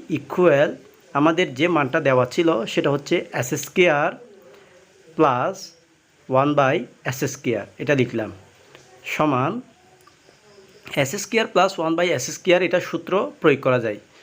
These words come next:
সূত্রটা হচ্ছে এমন, x plus one by x whole square minus two into x into one by x, অর্থাৎ এস স্কয়ার প্লাস বি স্কয়ারের সূত্র আমি এখানে প্রয়োগ করলাম।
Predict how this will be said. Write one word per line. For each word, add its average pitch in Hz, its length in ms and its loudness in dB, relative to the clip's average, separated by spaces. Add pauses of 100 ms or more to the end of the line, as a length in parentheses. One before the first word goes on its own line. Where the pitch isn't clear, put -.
(180)
সূত্রটা 160 380 2
হচ্ছে 170 160 -2 (120)
এমন, 165 200 4 (280)
x - 20 -6 (140)
plus 190 200 2 (160)
one 156 140 2
by 165 100 0 (220)
x - 20 -10 (280)
whole 160 280 2
square 151 340 2 (140)
minus 127 360 0 (200)
two 180 140 0 (140)
into 160 300 0 (340)
x 185 40 -4 (280)
into 165 220 0 (140)
one 135 160 2
by 143 80 2 (260)
x, - 20 -14 (580)
অর্থাৎ 175 360 2 (500)
এস 135 120 -2
স্কয়ার 214 240 0
প্লাস 196 240 2
বি 139 140 0
স্কয়ারের 165 320 0 (120)
সূত্র - 200 -6 (100)
আমি 170 120 2 (140)
এখানে 160 180 4 (120)
প্রয়োগ 139 280 2
করলাম। 107 240 -2